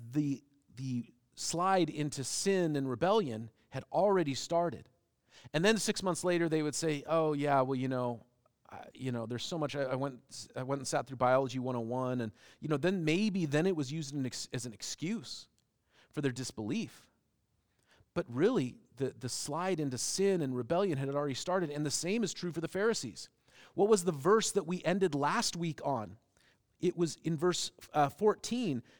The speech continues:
It says, "The Pharisees went out and plotted how they might kill Jesus." Why? Because he had pushed against their r-, sense of superiority through laws and religious rule-keeping. And he had said, "You guys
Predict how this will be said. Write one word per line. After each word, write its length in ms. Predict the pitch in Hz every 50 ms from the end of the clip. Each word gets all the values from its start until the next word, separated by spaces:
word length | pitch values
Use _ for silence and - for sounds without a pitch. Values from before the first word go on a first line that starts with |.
| _ _
It 120 | - 160 -
says, 220 | - 185 170 143
"The 80 | 156 156
Pharisees 640 | - _ - 190 196 208 220 220 - 233 226 -
went 200 | 175 175 180 170
out 220 | 160 165 185 185 160
and 100 | 160 -
plotted 400 | - - 170 156 165 175 180 151
how 100 | 160 160
they 120 | 143 156 147
might 340 | 139 143 151 170 165 -
kill 280 | - - - 165 160 156
Jesus." 500 | 139 120 139 165 190 190 160 127 - -
Why? 400 | 117 123 131 151 180 202 233 233 - _ _ _ _ _ - - - _
Because 280 | 160 - - 170 -
he 180 | - - 220 226
had 200 | 170 123 - -
pushed 400 | - - 226 233 - - - -
against 640 | - 147 131 131 185 196 196 175 - - - - - - - _ _ _
their 260 | 160 160 160 165 - - _ _ _ _ _
r-, 160 | - 131 143 -
sense 440 | - - - 202 202 190 - -
of 160 | - 165 147 -
superiority 960 | - 147 - - - - 202 196 185 165 156 160 170 180 185 180 160 147 123
through 320 | - - 147 151 143 131
laws 540 | 123 120 143 156 165 170 170 165 151 135 131
and 140 | 147 143 139
religious 540 | 143 139 139 143 170 156 156 151 - - 127
rule-keeping. 720 | 131 151 180 202 190 - - 175 156 - - 107 95 95 - _ _ _ _ _ - - - -
And 100 | 151 160
he 120 | 170 202
had 100 | 202 196
said, 220 | - - 185 151 135
"You 200 | 143 175 226 233
guys 480 | 196 208 190 175 160 151 139 - -